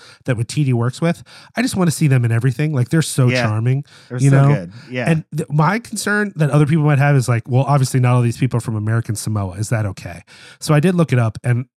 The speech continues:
Speaker 1: the American Samoan players that they talked to were of the opinion that, like,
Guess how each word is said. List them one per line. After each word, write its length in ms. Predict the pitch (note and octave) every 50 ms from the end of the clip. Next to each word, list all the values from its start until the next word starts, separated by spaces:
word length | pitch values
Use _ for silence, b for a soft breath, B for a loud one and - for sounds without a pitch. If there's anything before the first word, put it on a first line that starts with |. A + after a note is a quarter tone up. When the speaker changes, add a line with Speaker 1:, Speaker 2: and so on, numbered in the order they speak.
| _ -
Speaker 1:
the 180 | C3+ B2+ B2+ A2+
American 340 | A2 B2+ D#3 F3+ F3+ E3+ D3
Samoan 360 | - - C3 C3+ B2+ B2 A#2
players 320 | - - B2 A#2 A2+ G#2+
that 100 | - G#2+
they 100 | - G#2+
talked 280 | G#2 - A#2+ A2 - -
to 260 | - G2+ G2 F#2+ F#2+ - -
were 160 | - A#2+ B2+ B2+
of 100 | B2 A2+
the 60 | A#2+
opinion 380 | A2 - - A#2 A2 G#2+ G#2 G#2
that, 180 | G#2 A2 A2 G#2
like, 320 | G#2+ G2 F#2+ G2 -